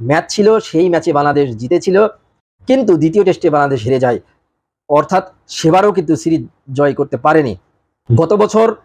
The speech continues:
সেই নিউজিল্যান্ডের বিপক্ষেই আরেকবার সুযোগটা এসেছিল, প্রথম টেস্ট জেতার পরেও দ্বিতীয় টেস্ট আর জিততে পারেনি। ফলে এই যে সুযোগগুলো হাতছাড়া হয়েছে, বিশেষ করে অস্ট্রেলিয়া এবং নিউজিল্যান্ডের বিপক্ষে, তারা কিন্তু র্যাঙ্কিংয়ের শীর্ষ পাঁচে থাকা দল ছিল,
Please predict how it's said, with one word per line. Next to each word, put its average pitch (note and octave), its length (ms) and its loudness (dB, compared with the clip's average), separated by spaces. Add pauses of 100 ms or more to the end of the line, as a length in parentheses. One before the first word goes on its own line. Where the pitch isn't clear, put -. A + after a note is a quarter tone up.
(200)
সেই G3 240 0
নিউজিল্যান্ডের F#3 400 0
বিপক্ষেই F3+ 400 -2
আরেকবার E3 420 0 (240)
সুযোগটা D3+ 400 -2
এসেছিল, D#3+ 400 -2 (300)
প্রথম F3 300 -2
টেস্ট C3+ 240 0
জেতার D3 220 0
পরেও C#3+ 300 2 (220)
দ্বিতীয় C#3 300 -2
টেস্ট D3 320 -2
আর A#2+ 160 0
জিততে A#2+ 260 -6
পারেনি। A2+ 360 0 (500)
ফলে G3+ 180 2
এই F#3 240 2
যে G#3 200 2
সুযোগগুলো E3+ 480 0
হাতছাড়া C#3+ 400 -2
হয়েছে, C#3+ 340 0 (220)
বিশেষ D3 280 -2
করে F3 340 2
অস্ট্রেলিয়া E3+ 380 0
এবং D#3 240 0
নিউজিল্যান্ডের C#3+ 400 -2
বিপক্ষে, C3+ 380 -2 (220)
তারা D3 180 2
কিন্তু F3 360 2
র্যাঙ্কিংয়ের D3+ 440 -2
শীর্ষ - 340 -6 (360)
পাঁচে F#3 280 0
থাকা E3+ 300 0 (460)
দল C#3 300 0
ছিল, D#3+ 280 -2